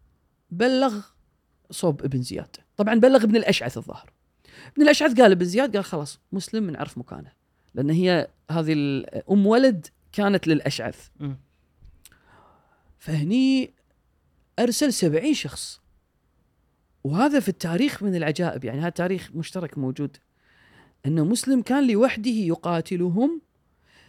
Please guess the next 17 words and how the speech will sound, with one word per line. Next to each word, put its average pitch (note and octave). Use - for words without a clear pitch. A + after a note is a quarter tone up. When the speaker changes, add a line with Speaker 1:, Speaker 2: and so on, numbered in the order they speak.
Speaker 1:
ثلاث C#4+
مرات C4
يدخلون G3+
عليه F3+
الدار G3
يطلعون، E3+
ثلاث F3+
مرات، C#3
وقاتل A#3+
قتال G3
شديد D#3+
جدًا، C3+
ضعف E3
كثيرًا، C#3
وكان C4+
مما G#3
أص-، -